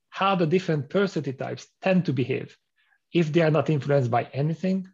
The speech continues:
or anyone around them, which never happens because you can put different people in a team and they are going to conform to certain norms. So Global Disc gives you the missing fifty percent, the cultural intelligence part. And it is important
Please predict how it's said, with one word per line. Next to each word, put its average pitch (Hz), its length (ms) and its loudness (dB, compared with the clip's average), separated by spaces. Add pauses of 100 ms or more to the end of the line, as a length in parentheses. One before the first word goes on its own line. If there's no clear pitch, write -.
(160)
or - 180 -4
anyone 143 280 2
around 143 300 0
them, 120 200 -10 (480)
which 175 300 -4
never 135 180 4
happens - 560 -4 (140)
because 143 260 2
you 151 80 2
can 147 140 0
put 156 180 2
different 151 300 0
people 131 240 -2
in 120 100 -4
a 113 80 -6
team 190 380 -2 (360)
and 165 160 0
they 165 60 4
are 147 60 2
going 135 180 -2
to 123 100 -4
conform 120 420 -6
to - 80 -12
certain 131 420 -4
norms. 139 400 -4 (400)
So 139 160 2
Global 214 400 4
Disc 170 440 0
gives 175 280 -4
you 131 280 -6
the 127 120 0
missing 147 400 0
fifty - 280 -6
percent, 143 440 -6 (420)
the 143 80 0
cultural 151 420 2
intelligence 131 520 0
part. - 260 -10 (580)
And - 160 -4
it 175 140 0
is 185 140 6
important 131 580 0